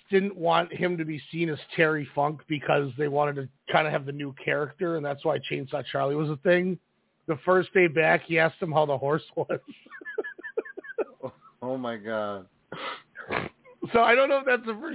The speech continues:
Speaker 1: sure thing, but I believe that was a, a real thing. But so he goes back and works, works more stuff. Uh, you know, I, this is where I kinda don't know a lot because I didn't watch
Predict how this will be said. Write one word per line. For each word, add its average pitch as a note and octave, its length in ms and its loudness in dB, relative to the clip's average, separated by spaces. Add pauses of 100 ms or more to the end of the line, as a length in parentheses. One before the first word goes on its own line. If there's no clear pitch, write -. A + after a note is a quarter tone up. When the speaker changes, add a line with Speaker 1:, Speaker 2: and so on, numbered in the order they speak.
(120)
Speaker 1:
sure G#3+ 220 0
thing, G#3 300 0
but F3 120 0
I F3 60 0
believe F3+ 420 -2
that F3+ 120 -6
was E3+ 240 -10
a, D#3 320 -6
a F3+ 40 -8
real F3+ 360 -10
thing. F3 300 -8 (480)
But F3 260 4 (1300)
so G#3+ 120 2
he G3 120 2
goes F#3 360 2
back F3 340 2
and D#3+ 160 -6
works, D#3+ 300 -4 (680)
works E3 280 0
more D#3+ 200 0 (120)
stuff. D#3+ 220 2 (320)
Uh, C#3 500 -2 (340)
you F3 100 -2
know, E3+ 100 0
I, F#3 180 2 (260)
this A3 200 -2
is G3+ 120 -4
where F#3+ 140 2
I F3+ 120 6
kinda G#3 280 2
don't F#3 220 -2
know F3+ 160 6
a F#3+ 80 6
lot F3+ 300 6 (320)
because E3 220 0 (120)
I F3 100 6
didn't G3 200 2
watch E3 280 -2